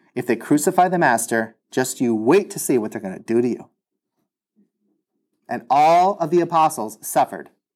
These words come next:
Almost all of them were martyred horribly, and Saint John, who we think escaped martyrdom, was actually boiled in oil and somehow survived.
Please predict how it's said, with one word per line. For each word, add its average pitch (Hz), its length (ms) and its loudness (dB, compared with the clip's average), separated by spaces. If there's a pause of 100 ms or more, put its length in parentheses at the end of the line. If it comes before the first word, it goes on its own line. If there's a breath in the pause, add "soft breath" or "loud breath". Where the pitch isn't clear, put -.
(1300)
Almost 127 240 -4
all 151 220 4
of 160 40 -4
them 190 160 0
were 143 100 -2
martyred 139 400 0
horribly, 170 580 -2 (100)
and 123 120 -8
Saint 147 280 0
John, 147 240 2
who 160 80 0
we 131 120 2
think 147 220 -4
escaped 147 340 0
martyrdom, 165 380 0
was 131 120 -4
actually 131 280 2
boiled 127 300 0
in 123 60 -4
oil 117 220 0
and 107 100 -10
somehow 104 240 -4
survived. - 380 -10